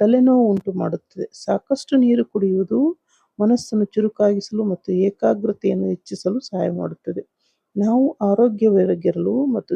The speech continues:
ದೇಹದ ಉತ್ತಮ ಕಾರ್ಯನಿರ್ವಹಣೆಗಾಗಿ ಪ್ರತಿದಿನ ಎಷ್ಟು ನೀರು ಕುಡಿಯಬೇಕೆಂದು ನಾವಿಲ್ಲಿ ತಿಳಿಯೋಣ. ಒಬ್-, ಒಬ್ಬರು ದಿನಕ್ಕೆ ಎಷ್ಟು ನೀರು ಕುಡಿಯಬೇಕು? ಪ್ರತಿಯೊಬ್ಬ ವ್ಯಕ್ತಿಯು ಪ್ರತಿದಿನ ಎಷ್ಟು ನೀರು ಕುಡಿಯಬೇಕೆಂಬುದು ನಿಮ್ಮ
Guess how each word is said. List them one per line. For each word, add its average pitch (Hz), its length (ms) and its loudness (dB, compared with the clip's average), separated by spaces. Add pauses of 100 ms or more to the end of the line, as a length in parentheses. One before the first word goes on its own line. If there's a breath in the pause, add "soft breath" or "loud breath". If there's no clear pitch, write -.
ದೇಹದ 180 360 -2
ಉತ್ತಮ 240 500 -2
ಕಾರ್ಯನಿರ್ವಹಣೆಗಾಗಿ 180 1080 -4 (600 soft breath)
ಪ್ರತಿದಿನ 262 500 2
ಎಷ್ಟು 220 360 -2
ನೀರು 240 200 2
ಕುಡಿಯಬೇಕೆಂದು 208 760 -2
ನಾವಿಲ್ಲಿ 190 540 -2
ತಿಳಿಯೋಣ. 175 460 -2 (640)
ಒಬ್-, - 220 0 (180)
ಒಬ್ಬರು 240 440 4
ದಿನಕ್ಕೆ 220 420 0
ಎಷ್ಟು 233 240 0
ನೀರು 214 200 2
ಕುಡಿಯಬೇಕು? 180 600 -2 (580)
ಪ್ರತಿಯೊಬ್ಬ 247 600 2 (120)
ವ್ಯಕ್ತಿಯು 202 560 0
ಪ್ರತಿದಿನ 247 600 0
ಎಷ್ಟು 214 320 -2
ನೀರು 220 200 0
ಕುಡಿಯಬೇಕೆಂಬುದು 185 920 -2
ನಿಮ್ಮ 202 280 0